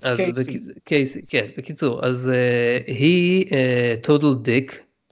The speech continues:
Speaker 2: וכלפי פיקארד, אבל אחרי זה היא מנהלת שיחה עם, אה, קומודור או, נו, מה יש
Speaker 1: כן.
Speaker 2: לך להגיד על קומודור?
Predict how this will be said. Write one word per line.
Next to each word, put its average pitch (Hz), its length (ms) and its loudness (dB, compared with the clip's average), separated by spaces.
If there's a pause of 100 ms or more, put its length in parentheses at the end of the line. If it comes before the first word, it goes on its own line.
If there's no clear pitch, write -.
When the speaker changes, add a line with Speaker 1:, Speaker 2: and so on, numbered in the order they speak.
(500)
Speaker 2:
וכלפי 113 1300 2
פיקארד, 127 540 -2
אבל 113 220 0
אחרי 131 320 0
זה 156 100 -2
היא 139 80 2
מנהלת 127 400 0
שיחה 117 400 -6 (340)
עם, 131 200 2 (840)
אה, 139 180 2 (340)
קומודור 127 580 2 (100)
או, 120 380 -2 (260)
נו, 127 200 -4
מה 127 180 0
יש 131 100 0
Speaker 1:
כן. - 60 -4
Speaker 2:
לך - 120 -8
להגיד 123 360 2
על 117 80 0
קומודור? 131 600 -2